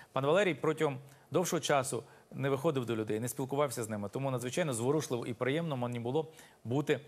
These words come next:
на цій зустрічі. Е, мені особисто довелося провести там ще одну зустріч. Володимир В'ятрович провів презентацію своєї книжки про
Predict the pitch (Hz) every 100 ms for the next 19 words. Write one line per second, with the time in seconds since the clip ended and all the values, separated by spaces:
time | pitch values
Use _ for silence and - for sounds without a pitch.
0 | - - 120 120 127 123 117 - - 120
1 | - - - - - 120 120 - - 156
2 | 220 185 190 220 - 147 151 190 170 -
3 | 151 170 160 139 127 156 147 123 170 175
4 | 165 135 139 160 143 127 170 196 165 -
5 | - - - - 135 143 175 131 139 135
6 | 135 160 156 143 123 - 131 135 123 -
7 | 180 170 156 120 - - - 139 135